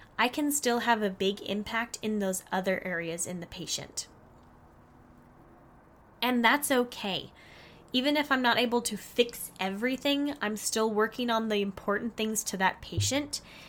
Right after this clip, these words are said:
Maybe in the meantime, you know, I'm educating them more on, "Hey, I think you would really benefit from pelvic floor physical therapy." And I've had patients who will,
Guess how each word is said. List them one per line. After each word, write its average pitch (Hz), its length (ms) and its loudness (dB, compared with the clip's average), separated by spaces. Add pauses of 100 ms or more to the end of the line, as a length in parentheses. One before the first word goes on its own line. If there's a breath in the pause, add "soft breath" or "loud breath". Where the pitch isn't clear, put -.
(400 loud breath)
Maybe 285 420 10
in 247 280 6
the 226 80 4
meantime, 233 1000 2
you 233 120 -2
know, 214 120 4
I'm 208 160 2
educating 202 640 0
them 196 120 2
more 233 300 4
on, 196 240 2
"Hey, 311 340 -2
I 285 40 0
think 285 280 0
you 320 60 -2
would 262 120 0
really 214 260 2
benefit 202 480 -4
from 185 140 -8
pelvic 160 380 -12
floor 320 200 0
physical 277 440 -4
therapy." 240 600 0 (580 loud breath)
And 277 120 4
I've 320 200 4
had 403 260 6
patients 220 500 0
who 233 160 2
will, 202 420 6